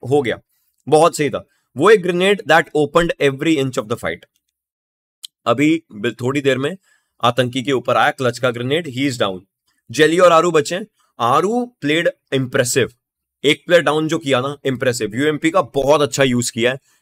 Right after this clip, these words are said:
हेडशॉट मारा आखिरी, very impressive। And then Aru moved from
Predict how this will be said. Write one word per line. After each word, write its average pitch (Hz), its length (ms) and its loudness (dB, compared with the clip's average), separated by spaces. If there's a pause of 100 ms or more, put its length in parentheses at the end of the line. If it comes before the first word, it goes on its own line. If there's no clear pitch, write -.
(100)
हेडशॉट 147 440 2
मारा 127 260 0
आखिरी, 131 360 -2 (260)
very 139 200 2
impressive। 98 340 -6 (260)
And 139 160 0
then 202 220 4
Aru 160 220 2
moved 170 340 -2 (120)
from 180 120 2